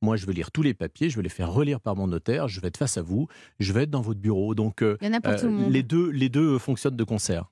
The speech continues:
Speaker 2: Vous, Thierry Bénédicte, vous êtes le président de Homeloop. Homeloop, vous l'avez racheté, mais vous avez aussi monté un grand groupe dans l'immobilier, hein, dans, dans, dans, dans l'Est. Co-, co-, comment, euh, comment vous, vous gérez aujourd'hui ce, ce métier, vos, vos agents sur le terrain ? Est-ce que le métier a changé chez vous ?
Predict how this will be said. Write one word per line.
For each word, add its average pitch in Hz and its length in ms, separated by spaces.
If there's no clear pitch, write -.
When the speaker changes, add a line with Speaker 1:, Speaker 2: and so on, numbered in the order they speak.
Speaker 2:
Vous, 220 120
Thierry 226 240
Bénédicte, 208 420
vous 202 80
êtes 202 120
le 196 80
président 202 360
de 196 200
Homeloop. 247 520
Homeloop, 220 420
vous 190 80
l'avez 190 220
racheté, 196 360
mais 196 200
vous 185 180
avez 180 120
aussi 190 240
monté 190 240
un 190 80
grand 185 180
groupe 190 180
dans 180 100
l'immobilier, 180 460
hein, 202 100
dans, 170 220
dans, 170 220
dans, 202 220
dans 196 180
l'Est. 233 220
Co-, 262 200
co-, - 160
comment, 294 500
euh, 208 320
comment 262 300
vous, 269 180
vous 240 140
gérez 214 240
aujourd'hui 208 340
ce, 185 260
ce - 160
métier, 202 520
vos, 175 340
vos 175 240
agents 190 380
sur 202 160
le 185 80
terrain ? 190 420
Est-ce 185 100
que 220 60
le 214 80
métier 214 240
a 196 80
changé 185 480
chez - 180
vous ? 165 180